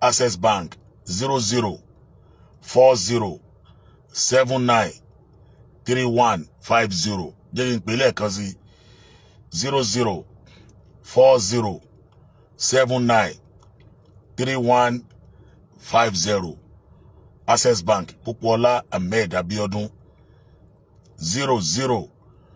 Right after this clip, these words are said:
four zero seven nine three one five zero. Ẹ sáré bá mi type ẹ̀ síbẹ̀, Access Bank. A gbé Pópóọlá Ahmed Bíọ́dún wá,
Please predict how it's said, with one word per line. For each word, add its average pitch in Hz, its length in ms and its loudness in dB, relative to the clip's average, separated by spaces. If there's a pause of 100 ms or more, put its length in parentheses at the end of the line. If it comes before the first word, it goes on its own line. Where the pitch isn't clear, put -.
(240)
four 127 400 6
zero 101 480 -4 (640)
seven 123 540 0
nine 107 340 2 (840)
three 120 180 -2
one 110 360 0
five 101 320 -4
zero. 90 380 -6 (840)
Ẹ - 80 -8
sáré 104 200 -2
bá 101 140 -2
mi 95 100 -6
type 104 320 -4
ẹ̀ 85 40 -10
síbẹ̀, 87 320 -10 (100)
Access 98 340 -4
Bank. 82 280 -4 (600)
A 120 180 2
gbé 110 160 -4
Pópóọlá 117 540 0
Ahmed 101 380 -4 (200)
Bíọ́dún 104 380 -4
wá, 107 200 2